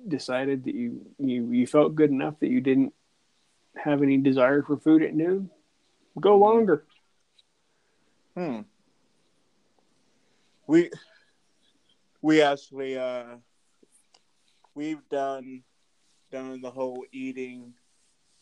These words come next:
Speaker 2: eating and eating, like, um, eating from morning until seven.
Speaker 1: Mm-hmm.
Speaker 2: Meaning, uh, you know, that we get all our meals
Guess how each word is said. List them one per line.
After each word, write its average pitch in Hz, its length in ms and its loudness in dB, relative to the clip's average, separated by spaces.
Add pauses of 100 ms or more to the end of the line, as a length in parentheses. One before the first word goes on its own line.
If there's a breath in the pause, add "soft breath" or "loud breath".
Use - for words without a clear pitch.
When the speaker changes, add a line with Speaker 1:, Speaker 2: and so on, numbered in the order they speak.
(540)
Speaker 2:
eating 135 600 -8 (180)
and 131 240 -10 (380)
eating, 135 400 -6 (280)
like, 123 420 0
um, 110 600 -6 (1120)
eating 139 480 -4
from 117 680 -8 (880)
morning 127 680 -6
until 120 320 -8
seven. 92 640 -6 (220)
Speaker 1:
Mm-hmm. 123 300 -6 (720)
Speaker 2:
Meaning, 131 560 -4 (1400)
uh, 131 120 6 (220)
you 135 160 -6
know, 131 120 0
that 131 160 -2
we 135 80 -10
get 131 120 -4
all 139 260 -2
our 135 300 -8
meals 127 560 -16